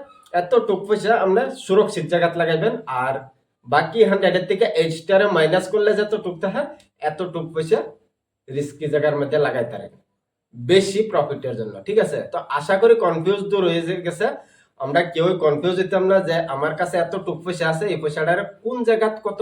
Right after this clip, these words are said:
পার্সেন্ট লাগাই। তো এই বিষয়ে ডাউট ক্লিয়ার হয়ে গেছে। আর যদি আরো কিছু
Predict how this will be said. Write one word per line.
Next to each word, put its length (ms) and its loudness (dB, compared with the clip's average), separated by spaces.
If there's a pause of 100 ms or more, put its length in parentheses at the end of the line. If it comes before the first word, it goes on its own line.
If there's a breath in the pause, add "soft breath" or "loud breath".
পার্সেন্ট 320 -2
লাগাই। 220 0 (340 soft breath)
তো 80 -20 (200)
এই 140 2
বিষয়ে 260 2 (880)
ডাউট 320 2
ক্লিয়ার 320 4
হয়ে 140 12
গেছে। 180 -2 (360)
আর 120 -2 (140)
যদি 180 2
আরো 240 6
কিছু 140 -6